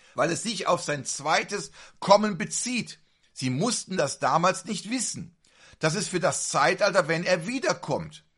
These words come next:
Aber für dieses Zeitalter, in dem er war, darum konnte er sagen, „Diese Schrift ist heute erfüllt vor euren Augen.“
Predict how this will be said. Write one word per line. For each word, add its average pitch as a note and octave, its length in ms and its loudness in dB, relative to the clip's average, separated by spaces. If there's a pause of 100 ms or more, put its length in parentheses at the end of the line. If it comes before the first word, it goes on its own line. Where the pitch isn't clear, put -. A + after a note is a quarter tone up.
Aber C#3+ 180 2
für - 160 -4
dieses G#3+ 580 -6
Zeitalter, F#3+ 760 2 (180)
in D3 180 -4
dem D#3+ 200 0
er D3 180 2
war, F3+ 440 6 (340)
darum F#3 300 0
konnte F#3 320 2
er D#3 100 0
sagen, F3+ 420 4
„Diese A3 320 -4
Schrift A3+ 460 -2
ist D#3 180 -8
heute G3+ 320 2
erfüllt E3+ 540 -4 (180)
vor F3+ 220 -2
euren F3 300 0
Augen.“ F#3+ 680 0